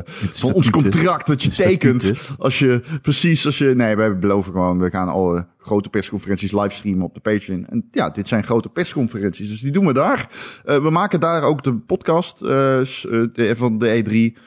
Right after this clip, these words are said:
Speaker 1: Eh, hoe of wat we dat, hoe we dat precies gaan doen, moeten we nog even kijken hoe we dat aan gaan vliegen. Maar dat wordt in ieder geval geanalyseerd, ook achteraf. Ehm, moeten we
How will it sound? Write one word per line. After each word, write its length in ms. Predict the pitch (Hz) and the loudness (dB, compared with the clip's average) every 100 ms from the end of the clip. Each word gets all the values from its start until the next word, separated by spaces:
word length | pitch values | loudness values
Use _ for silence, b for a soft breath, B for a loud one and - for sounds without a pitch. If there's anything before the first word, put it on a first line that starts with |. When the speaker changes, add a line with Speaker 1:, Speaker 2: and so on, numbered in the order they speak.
| b _ | b _
Speaker 1:
Eh, 160 | 101 | 0
hoe 180 | 95 107 | 2 4
of 80 | 101 | 4
wat 180 | 101 - | 0 0
we 80 | 101 | 0
dat, 160 | 101 | 0
hoe 300 | 92 107 117 | 2 4 6
we 40 | 110 | 6
dat 120 | 107 | 2
precies 300 | - - 123 | -2 -2 -2
gaan 240 | 117 107 104 | 0 0 2
doen, 160 | 107 | 2
moeten 180 | 104 98 | 0 0
we 60 | 101 | -2
nog 100 | 98 | -2
even 120 | 98 | -2
kijken 220 | 110 107 110 | -4 0 0
hoe 80 | |
we 100 | 104 | 0
dat 40 | 104 101 | 0 -2
aan 100 | 98 | -2
gaan 140 | 98 | -4
vliegen. 280 | 101 95 147 | -2 -2 -2
Maar 80 | 95 | 0
dat 100 | 98 | 0
wordt 160 | 98 | 0
in 60 | 104 | 2
ieder 120 | 101 | 2
geval 360 | 92 98 92 - b | 2 0 0 -2 b
geanalyseerd, 920 | - - 120 107 104 95 107 98 92 | -6 -2 0 2 4 4 4 2 0
ook 180 | 95 92 | -2 -2
achteraf. 640 | 85 - 98 87 85 - _ _ _ _ _ _ _ _ _ - - | -4 -6 -6 -4 -6 -6 _ _ _ _ _ _ _ _ _ -20 -14
Ehm, 380 | 92 92 82 80 - B B | -4 -2 0 -2 -4 B B
moeten 220 | 120 120 | 0 2
we 80 | 117 | 2